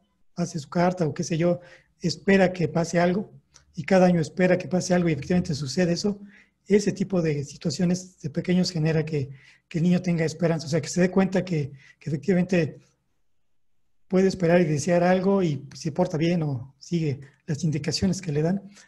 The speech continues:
puede lograr algo. Entonces, esa es la manera en cómo desde pequeño se puede ir enseñando que, que, que se den cuenta que los niños sí pueden lograr cosas y hacérselos ver cuando, cuando les cuesta trabajo hacer algo y lo consiguen, si les,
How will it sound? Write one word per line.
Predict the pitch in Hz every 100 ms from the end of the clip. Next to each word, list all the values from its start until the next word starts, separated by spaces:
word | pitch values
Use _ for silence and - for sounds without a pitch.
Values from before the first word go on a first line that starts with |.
| _ -
puede | 165 156
lograr | 143 139 160 160 - _ _
algo. | 143 127 139
Entonces, | 127 156 160 - - _ _
esa | - 202 208
es | 196
la | 185
manera | 180 175 170
en |
cómo | 175 165 165
desde | 147 135
pequeño | 135 139 165
se | 147
puede | 131 160 156
ir | 151
enseñando | 143 151 156 139
que, | 147 131 - - - _ _ _
que, | - 156 147 139 139 - _ -
que | 147
se | 170
den | 180
cuenta | 185 180 180
que | 143
los | 156
niños | 175 175
sí | -
pueden | - 175 175 165 - - _ -
lograr | 160 151 175
cosas | 180 170 165 165
y |
hacérselos | 131 165 156 147 156
ver | 170 180
cuando, | 156 147 165 160 147 - _
cuando | _ 151 151
les | 131 - - -
cuesta | 131 202 190
trabajo | 170 170
hacer | 165 175
algo | 180 170
y | 143
lo | 139
consiguen, | 147 135 175 151
si | 165
les, | 165